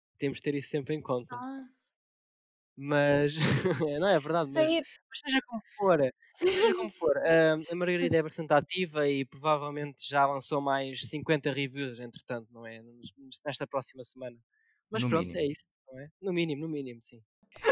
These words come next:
Speaker 2: Eu, eu, eu assumo que não sou a pessoa mais constante, mas tenho lá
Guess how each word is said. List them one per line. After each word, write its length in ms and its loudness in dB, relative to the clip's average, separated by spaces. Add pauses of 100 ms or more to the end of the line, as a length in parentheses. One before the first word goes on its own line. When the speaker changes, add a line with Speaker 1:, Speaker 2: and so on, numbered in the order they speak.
(160)
Speaker 2:
Eu, 220 12
eu, 280 10
eu 200 10
assumo 380 6
que 60 0
não 120 4
sou 180 2
a 60 4
pessoa 240 0
mais 240 0
constante, 960 -2
mas 580 0
tenho 300 2
lá 360 2